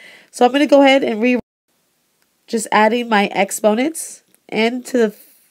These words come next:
oops, excuse me, three plus negative four plus one. Okay, well, three plus negative four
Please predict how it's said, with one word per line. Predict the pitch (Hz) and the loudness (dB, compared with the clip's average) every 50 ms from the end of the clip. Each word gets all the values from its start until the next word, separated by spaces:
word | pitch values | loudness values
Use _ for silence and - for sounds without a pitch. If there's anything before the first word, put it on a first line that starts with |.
| _ _ _ _ _ - | _ _ _ _ _ -8
oops, | - 320 - - | -8 -8 -8 -10
excuse | - - - 127 - - | -14 -12 -12 -12 -12 -12
me, | - - - - _ _ _ _ _ _ _ _ _ _ _ _ _ _ _ - _ _ _ _ _ _ _ _ | -18 -20 -20 -20 _ _ _ _ _ _ _ _ _ _ _ _ _ _ _ -20 _ _ _ _ _ _ _ _
three | - 220 214 233 240 254 285 349 359 - _ _ _ _ _ _ _ _ _ _ _ _ | -4 -2 0 2 2 2 2 2 0 -2 _ _ _ _ _ _ _ _ _ _ _ _
plus | - - - 226 214 214 226 277 302 - - - _ _ - | -18 -6 0 4 4 4 4 2 -2 -8 -12 -14 _ _ -14
negative | 202 190 196 190 190 202 262 294 285 | -8 -2 -2 -2 0 0 -2 -4 -4
four | - - 240 214 208 208 220 247 285 294 _ _ _ _ _ | 0 0 2 4 6 4 4 2 0 -6 _ _ _ _ _
plus | - - - 190 190 214 262 - - - 233 | -8 -2 2 2 2 2 0 -4 -10 -8 -4
one. | 202 190 185 208 269 311 349 _ _ _ _ _ _ _ _ _ | -2 0 0 0 -2 -4 -6 _ _ _ _ _ _ _ _ _
Okay, | - 247 247 254 | -2 -2 0 0
well, | 247 196 220 214 | 2 2 2 0
three | - - 208 247 254 | -2 -6 -4 -4 -4
plus | - - 247 233 226 226 - | -2 2 2 2 2 0 -6
negative | 214 220 226 220 214 214 220 220 | -4 -4 -2 -2 -2 -2 -4 -4
four | - - 220 214 220 247 294 320 | -4 -2 0 2 2 2 2 0